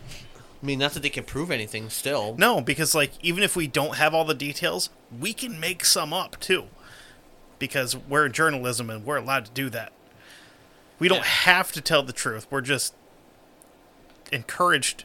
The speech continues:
Speaker 2: to.
Speaker 1: So, so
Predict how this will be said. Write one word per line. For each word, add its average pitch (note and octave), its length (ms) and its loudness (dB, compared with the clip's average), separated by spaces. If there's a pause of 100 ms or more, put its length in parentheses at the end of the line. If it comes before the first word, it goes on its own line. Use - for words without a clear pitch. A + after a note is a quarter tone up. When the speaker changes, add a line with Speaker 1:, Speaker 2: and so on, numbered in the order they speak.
Speaker 2:
to. - 300 -2 (3500)
Speaker 1:
So, D3+ 400 0 (1800)
so D#3 320 2